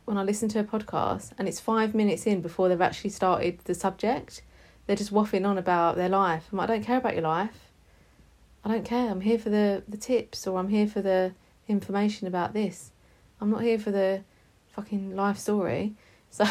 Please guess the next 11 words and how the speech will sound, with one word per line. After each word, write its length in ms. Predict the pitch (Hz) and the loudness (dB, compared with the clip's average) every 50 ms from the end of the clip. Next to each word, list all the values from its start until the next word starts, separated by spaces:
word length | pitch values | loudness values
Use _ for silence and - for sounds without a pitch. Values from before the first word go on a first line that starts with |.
| - - - - - - - - _ _ _ - | 0 -4 -10 -16 -20 -20 -20 -20 _ _ _ -4
<laughs> 680 | 240 226 - - - - - - - - - - - - | -4 -4 -6 -8 -14 -14 -14 -16 -14 -14 -14 -16 -8 0
so 120 | - 320 | 6 8
I, 300 | 262 240 - - 226 226 | 10 10 10 10 10 10
I 40 | 233 | 10
do 160 | 226 254 247 | 10 10 10
appreciate 400 | 233 233 - 240 247 - 220 170 | 10 10 8 4 6 6 4 2
those 160 | 170 190 202 208 | 2 2 2 2
messages, 400 | 208 208 208 - - 175 165 - | 2 2 0 0 -4 -4 -4 -4
'cause 160 | - 190 180 | -4 -2 -2
I 40 | 180 | 0
do 320 | 180 185 190 180 175 - | 2 2 2 0 -2 -4